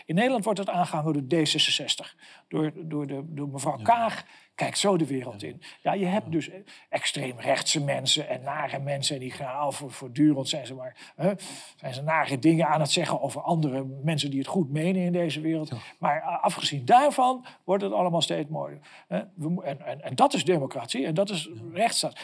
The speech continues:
Speaker 1: Dat is een, een, een, een soort van perspectief dat Fukuyama toen introduceerde. Maar dan heb je vier jaar daarna, dat is heel interessant, dan krijg je Samuel Huntington en zegt, "Oh, wacht even, eh, er zijn ook cultuurverschillen."
Speaker 2: Ja.
Speaker 1: Hè?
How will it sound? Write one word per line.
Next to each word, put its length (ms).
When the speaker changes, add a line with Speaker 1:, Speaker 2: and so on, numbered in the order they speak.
Speaker 1:
Dat 120
is 60
een, 280
een, 200
een, 280
een 100
soort 160
van 160
perspectief 600
dat 180
Fukuyama 760
toen 260
introduceerde. 920
Maar 120
dan 120
heb 120
je 120
vier 280
jaar 260
daarna, 420
dat 120
is 60
heel 140
interessant, 400
dan 80
krijg 200
je 60
Samuel 420
Huntington 380
en 60
zegt, 260
"Oh, 180
wacht 220
even, 320
eh, 360
er 60
zijn 260
ook 380
cultuurverschillen." 1300
Speaker 2:
Ja. 80
Speaker 1:
Hè? 80